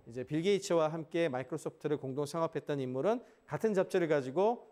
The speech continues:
빌 게이츠를 찾아가요. 하버드 대학교 다닐 때 "우리가 말하던 그 시대가 온 것 같아.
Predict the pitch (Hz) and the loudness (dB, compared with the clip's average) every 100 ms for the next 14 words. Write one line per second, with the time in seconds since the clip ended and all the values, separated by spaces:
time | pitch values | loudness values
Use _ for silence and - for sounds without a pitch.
0 | _ - 180 202 185 156 190 180 139 135 | _ -4 2 2 2 0 0 2 4 2
1 | 113 175 180 180 151 135 117 135 127 - | 2 0 -2 0 0 0 -6 -6 -4 0
2 | 175 - - - _ 151 196 208 175 135 | 0 -2 -10 -20 _ 0 2 4 2 2
3 | 151 147 185 202 196 156 - 190 151 151 | 2 2 0 0 -4 -8 -2 2 2 2
4 | 190 160 - 190 175 | 2 2 0 0 0